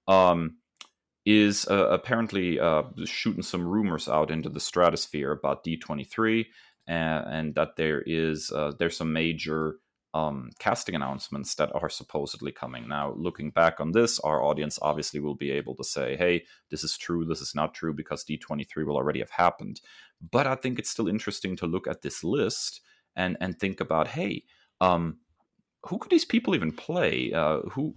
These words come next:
where would they fit into an M C U situation? Uh, so the rumors include, uh, currently seven individuals, uh, John Boyega, Henry Cavill,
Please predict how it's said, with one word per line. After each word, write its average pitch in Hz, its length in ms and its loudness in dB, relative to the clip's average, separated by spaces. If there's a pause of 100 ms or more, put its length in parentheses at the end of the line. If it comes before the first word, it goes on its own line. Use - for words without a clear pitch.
where 117 180 6
would 160 180 -2
they 104 80 2
fit - 400 -6
into 87 600 -2
an 76 100 -4
M 78 160 -4
C - 200 -2
U 80 200 0
situation? - 800 -4 (440)
Uh, 90 160 6
so 120 200 2
the 110 120 2
rumors 117 520 2
include, 113 800 2 (300)
uh, 82 160 4
currently 90 540 -2
seven 76 480 -2
individuals, 113 920 -2
uh, 76 120 -2
John 73 300 -2
Boyega, 92 640 0 (100)
Henry 76 340 -6
Cavill, 101 520 6